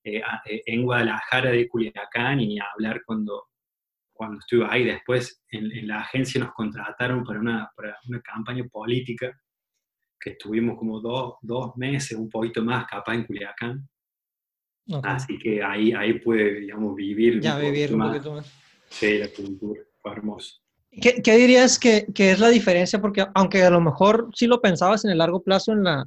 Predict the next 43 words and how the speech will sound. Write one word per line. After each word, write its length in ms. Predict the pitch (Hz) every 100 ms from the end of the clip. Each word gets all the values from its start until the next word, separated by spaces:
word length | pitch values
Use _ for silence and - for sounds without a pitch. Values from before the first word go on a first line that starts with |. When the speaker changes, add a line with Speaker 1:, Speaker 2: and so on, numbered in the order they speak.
| -
Speaker 2:
en 220 | 156 143
la, 160 | 135 127 117 131 135 _ _ _ - - _ _ _
en 180 | 170 151
la 60 | 139
agencia, 420 | 135 165 156 196
pero 140 | 185 156
los 120 | 139
proyectos 360 | 143 135 -
te 80 | 170
llevaban 340 | 147 139 156 160
como 240 | 160 135
que 280 | 143 127 127 185 _ -
a 160 | 131
pensar 340 | 147 139 143 147
un 60 |
poquito 300 | 156 156 151
más 220 | 160 156 165
en 120 | 160
resolver 600 | 156 - 131 135 147 143 _ -
en 140 | 156
el 100 | 135
corto. 480 | 135 156 - 196 190 _ _ _ _ 117
Speaker 1:
Ujú. 180 | 107
Speaker 2:
Ahora, 540 | 156 147 147 165 180 170 -
con 160 | 165
este, 380 | 156 135 180 180 _
con 180 | 156 151
este 220 | 139 175 - _ -
proyecto 300 | 151 147 170
donde 240 | 156 135
a 80 | 135
lo 220 | 233 202
mejor 160 | 131 151
ya 100 | 160
tienes 220 | 175 165
tres 220 | 185 175
años 460 | 185 180 190 185 - _ _
y, 280 | - 147 139 139
y 340 | 151 139 135
sigues 640 | - - 156 156 165 - -
estando 460 | 135 147 151 165
como 320 | 170 151 135
que, 280 | - 127 123